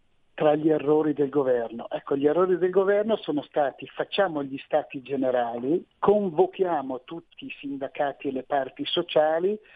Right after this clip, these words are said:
e non sono stati convocate invece le associazioni,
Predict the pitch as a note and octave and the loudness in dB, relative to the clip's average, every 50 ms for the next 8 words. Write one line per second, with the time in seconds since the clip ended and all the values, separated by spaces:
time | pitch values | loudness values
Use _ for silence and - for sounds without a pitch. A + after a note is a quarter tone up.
0 | - - - - _ - F3+ F3+ G3 G3+ - - - D#3+ F#3 G#3 G3 - D#3 C#3 | -20 -20 -20 -16 _ -2 -2 0 0 -2 -2 0 0 0 0 0 -2 -2 -2 -4
1 | - - D3+ - - E3+ D3+ C3+ C3+ C#3 - - C#3 C3+ D3+ - - E3+ D#3 C#3 | -4 -6 -8 -4 -4 -4 -2 -2 -4 -4 -2 0 0 0 0 -2 -2 -2 -2 -2
2 | B2+ B2+ C3 B2+ - - E3 C#3+ C3+ C3 C3+ C3 - - C#3 - - C#3 - - | -2 -2 -4 -4 -2 0 0 2 2 0 -2 -2 -2 -6 -6 -6 -8 -8 -8 -6
3 | - - C3+ C3 C#3+ D3 D#3 D#3+ E3+ F3 | -4 -2 0 2 2 2 2 2 0 0